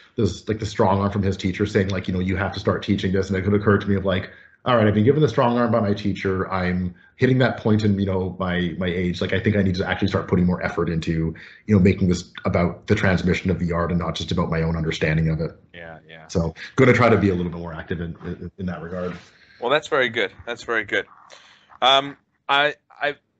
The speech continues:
Speaker 2: don't wanna keep you for the whole day. Um, we're, we're also getting getting close to a couple of things that I've gotta get on to, and it's been
Speaker 1: Sure,
Speaker 2: great
Speaker 1: sure.
Speaker 2: talking to you. We could do this again in the future. Um, I'm hopefully that you, um, I'm hoping that you put something together in terms of penning your,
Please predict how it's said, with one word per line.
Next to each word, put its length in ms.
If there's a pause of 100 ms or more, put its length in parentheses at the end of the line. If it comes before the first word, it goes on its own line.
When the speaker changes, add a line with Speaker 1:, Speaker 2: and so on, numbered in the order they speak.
(220)
Speaker 2:
don't 180
wanna 140
keep 280
you 100
for 120
the 120
whole 240
day. 420
Um, 440 (120)
we're, 400
we're 160
also 240
getting 360 (220)
getting 200
close 220
to 60
a 40
couple 260
of 60
things 180
that 100
I've 120
gotta 180
get 180
on 200
to, 300
and 420
it's 140
been 140
Speaker 1:
Sure, 40
Speaker 2:
great 240
Speaker 1:
sure. 180
Speaker 2:
talking 120
to 120
you. 200 (160)
We 120
could 200
do 140
this 180
again 260
in 100
the 80
future. 520 (100)
Um, 340 (100)
I'm 200
hopefully 680
that 240
you, 320
um, 300
I'm 100
hoping 320
that 160
you 60
put 180
something 280
together 380
in 60
terms 280
of 120 (120)
penning 360
your, 280